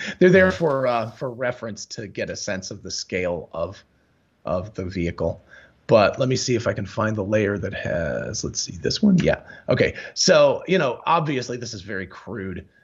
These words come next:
Speaker 1: but, um, and I had this as a vertical thing. That's a mistake. <laughs> It would definitely be horizontal at this point. But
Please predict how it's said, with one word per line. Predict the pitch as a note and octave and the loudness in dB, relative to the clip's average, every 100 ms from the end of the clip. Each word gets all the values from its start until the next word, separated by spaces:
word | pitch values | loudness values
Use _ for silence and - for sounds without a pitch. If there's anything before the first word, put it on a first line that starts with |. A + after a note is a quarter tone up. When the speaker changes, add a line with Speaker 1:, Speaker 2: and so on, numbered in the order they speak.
| _ | _
Speaker 1:
but, | C3 B2+ G#2+ G2+ - - | -4 4 4 4 -2 -10
um, | G2+ F#2 F2 | -8 -6 -8
and | A#2+ | -6
I | B2+ C#3+ | 0 2
had | C3 A2+ | 2 0
this | G2 | -6
as | G#2 | -6
a | F#2 | -8
vertical | F#2 A2 A#2+ A2+ | -6 -6 -6 -4
thing. | A#2 A2 | -2 0
That's | F2 - | -2 -4
a | D#2 _ | -10 _
mistake. | E2 - - A#1 - - | -8 -6 -6 -4 -2 2
<laughs> | B3+ - - - - - | 2 2 -2 -4 -16 -10
It | |
would | E3 | -4
definitely | D#3 C3+ D3 A#2 | -2 -2 -4 -10
be | A#2 | -12
horizontal | F#2+ G2+ F#2 D#2+ F#2+ F#2 - F2 - - E2 | -10 -10 -10 -10 -12 -14 -16 -20 -16 -16 -8
at | G#2+ | -4
this | A2+ A2+ | -4 -4
point. | A2+ G#2 - | -2 -2 2
But | D#3+ - | 4 4